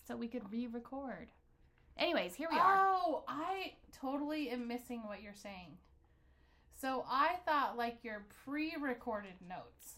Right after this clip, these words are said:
Speaker 1: Mm-mm.
Speaker 2: I didn't know you took
Speaker 1: Mm-hmm.
Speaker 2: notes after.
Speaker 1: Yeah, 'cause remember the static? We were gonna fix
Speaker 2: Yeah.
Speaker 1: the static, so I
Speaker 2: All
Speaker 1: took
Speaker 2: right, all
Speaker 1: notes.
Speaker 2: right, I'm with you. I
Speaker 1: So
Speaker 2: still think it's your fault for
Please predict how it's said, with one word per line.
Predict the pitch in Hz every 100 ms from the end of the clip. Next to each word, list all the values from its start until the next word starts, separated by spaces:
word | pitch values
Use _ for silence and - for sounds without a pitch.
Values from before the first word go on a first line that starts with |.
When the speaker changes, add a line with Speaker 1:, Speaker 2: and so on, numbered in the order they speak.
| 320
Speaker 1:
Mm-mm. | 440 - 392 370 285 208 143 - -
Speaker 2:
I | 247
didn't | 294 254
know | 254 247
you | 233 226 226
took | 247 220 - - - - -
Speaker 1:
Mm-hmm. | 269 285 294 285
Speaker 2:
notes | 233 247 233 - - - -
after. | 226 269 269 - 196 185 - - - _ - -
Speaker 1:
Yeah, | 277 262
'cause | 262 220
remember | 220 214 233
the | 202
static? | 196 208 190 208 247 - - _ -
We | 254 302
were | 302
gonna | 302 277
fix | 226 190
Speaker 2:
Yeah. | 190
Speaker 1:
the |
static, | 190 214 214 190 -
so | 202
I |
Speaker 2:
All | 277
Speaker 1:
took | 330 339
Speaker 2:
right, | - 190
all | 320
Speaker 1:
notes. | 370
Speaker 2:
right, | 349 349 330 285
I'm | 320
with | 359 359 349
you. | 359 277
I | 269
Speaker 1:
So | 233
Speaker 2:
still | 311
think | 311 247
it's | 240
your | 240
fault | 240 214 202
for | 214 196